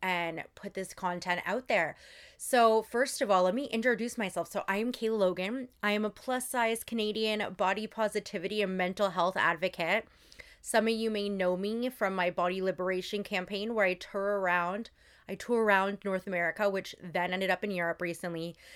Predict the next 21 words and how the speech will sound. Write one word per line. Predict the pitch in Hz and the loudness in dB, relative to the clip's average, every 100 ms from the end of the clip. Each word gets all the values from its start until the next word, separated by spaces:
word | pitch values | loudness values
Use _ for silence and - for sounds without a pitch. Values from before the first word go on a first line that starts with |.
| - - | -20 -8
And | - | 0
I | 196 | 0
pose | 196 - 233 233 226 202 - - | 0 -4 -2 2 4 2 -2 -8
with | 196 185 - | -6 -6 -4
a | 196 202 | -4 -4
large | 202 214 226 226 | -2 0 0 -2
group | - 240 | -4 -4
of | 226 | -4
humans | - 208 208 233 - | -6 -6 -4 -6 -4
at | |
iconic | 208 202 - 202 202 | -4 -4 -6 -6 -4
locations | 214 202 - 202 233 240 247 | -6 -6 -10 -8 -6 -6 -6
in | 208 | -8
either | 202 196 | -4 -4
lingerie | 175 175 180 - 185 220 240 240 240 | -4 -6 -6 -6 -4 -4 -2 -2 -2
or | 180 175 | -4 -6
swimwear. | - - 226 247 247 240 240 240 - - - | -8 -4 -2 0 0 0 -2 -4 -14 -20 -2
All | 202 202 | 6 6
humans | 208 - 208 208 208 208 - | 6 -2 -2 0 -2 -4 -2
are | 190 175 | -2 -2
welcome. | 160 170 185 - 240 277 311 | -2 -2 -2 -4 -6 -6 -10